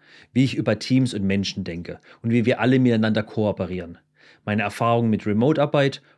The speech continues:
und noch viele weitere kleine Dinge. Und ich wette, bei dir ist es nicht anders. Also drei Jahre ist ein Wort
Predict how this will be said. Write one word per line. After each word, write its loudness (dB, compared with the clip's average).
und -2
noch 0
viele 2
weitere -6
kleine -10
Dinge. -12
Und -4
ich -6
wette, 0
bei 0
dir 2
ist -6
es -6
nicht -2
anders. -10
Also -2
drei 0
Jahre 2
ist -4
ein -2
Wort -10